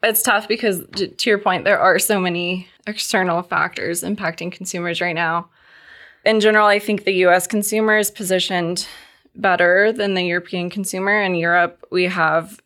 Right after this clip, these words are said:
this energy crisis and inflation, which should pressure sales much more there than here. Here we have a pretty aggressive central bank policy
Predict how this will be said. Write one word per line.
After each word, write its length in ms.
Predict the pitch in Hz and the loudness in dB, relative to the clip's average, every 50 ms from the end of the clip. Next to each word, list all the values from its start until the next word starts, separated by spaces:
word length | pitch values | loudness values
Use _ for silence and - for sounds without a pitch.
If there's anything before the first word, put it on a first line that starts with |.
| - | -8
this 340 | - 160 147 - - - - - - | -6 -4 -4 -4 -6 -8 -8 -6 -4
energy 400 | 175 175 175 180 175 170 180 165 | -2 0 0 -2 -2 -2 -4 -6
crisis 800 | - - 180 170 165 170 - 170 165 175 175 - - - - - | -4 -2 -2 -2 0 -2 -4 -2 -2 -2 -2 -2 -4 -4 -6 -8
and 140 | - - 180 | -6 -4 -4
inflation, 880 | 170 175 175 - - 147 170 175 - 185 180 180 185 196 196 208 247 _ - | -4 -4 -6 -4 -2 -2 -2 -2 -4 -4 -4 -2 -2 -4 -6 -8 -10 _ -2
which 460 | 185 190 151 - - - - - - _ _ _ _ - - - _ _ _ _ _ - _ - | 0 0 0 0 -4 -6 -8 -12 -16 _ _ _ _ -20 -20 -20 _ _ _ _ _ -18 _ -6
should 340 | 165 - - 214 185 165 175 | -4 0 2 2 2 0 -2
pressure 400 | - - - 185 170 - 180 170 | -8 -4 -4 -2 -2 -2 -4 -4
sales 380 | 170 170 180 170 165 160 175 185 | -4 -2 -2 -2 -2 -2 -2 -4
much 260 | 170 156 160 - - | -4 -4 -4 -6 -6
more 220 | 185 175 175 175 | -6 -4 -4 -2
there 460 | 165 165 156 151 165 170 175 180 - _ _ - | -2 0 0 0 0 0 -2 -4 -6 _ _ -4
than 180 | 175 175 170 | -2 0 0
here. 720 | 170 165 - - 180 175 185 175 160 165 160 170 175 175 _ _ _ _ _ _ _ | -2 -4 -6 -4 -2 0 2 2 2 2 0 0 -2 -4 _ _ _ _ _ _ _
Here 280 | - - - 208 208 208 | -8 0 2 4 6 6
we 140 | 202 196 190 | 6 4 4
have 520 | 208 202 196 185 180 175 170 165 - - - - - | 2 2 2 4 4 4 2 0 -4 -12 -10 -4 -2
a 100 | 190 170 | -2 -2
pretty 840 | - - - 214 185 175 180 180 170 170 160 165 170 170 170 _ _ _ | -4 -4 -6 -4 -2 0 0 0 0 0 0 0 -2 -4 -6 _ _ _
aggressive 560 | - - 190 180 190 175 175 175 - 185 185 175 | -4 -4 0 2 2 2 2 2 2 0 0 0
central 300 | - 196 180 - 180 175 | -2 -4 -4 -4 -4 -4
bank 360 | 175 165 170 170 165 - _ | -4 -2 -4 -4 -8 -10 _
policy 680 | - 214 190 165 165 165 - - 170 165 175 214 233 | -6 -2 0 0 0 -2 -4 -4 -4 -2 -2 -2 -4